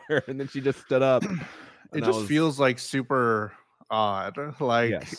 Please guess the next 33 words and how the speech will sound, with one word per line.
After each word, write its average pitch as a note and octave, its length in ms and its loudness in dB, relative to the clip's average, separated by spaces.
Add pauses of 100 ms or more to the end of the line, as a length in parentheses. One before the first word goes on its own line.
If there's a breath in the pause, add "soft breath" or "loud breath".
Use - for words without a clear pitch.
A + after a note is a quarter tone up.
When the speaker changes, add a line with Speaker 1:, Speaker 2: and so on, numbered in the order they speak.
Speaker 2:
if C#3+ 160 -4
you E3+ 160 -2
know, D3+ 400 4
like, D3 220 0
I F3+ 80 0
know F3+ 160 4
a E3 60 0
couple C#3+ 300 0
core B2+ 300 0
things B2 760 -6
with B2+ 260 -6
my A#2+ 160 0
friends D3 540 -2
where B2 180 0
I'm A#2+ 160 0
just A2+ 160 -10
like, A2 180 -4
"Hold G#2+ 160 -6
on, G#2+ 140 -8
I G#2+ 80 -6
can't, A2+ 300 -8 (560 soft breath)
I C#3+ 60 -8
can't C3 180 0
just A2+ 120 -6
be A#2+ 120 -6
talking A#2 300 0
about G#2 320 -2
this," C#3 300 2
or A2 80 0
I G#2+ 60 -2
can't A#2 260 -4
be A2 120 -4
like, G#2 360 -4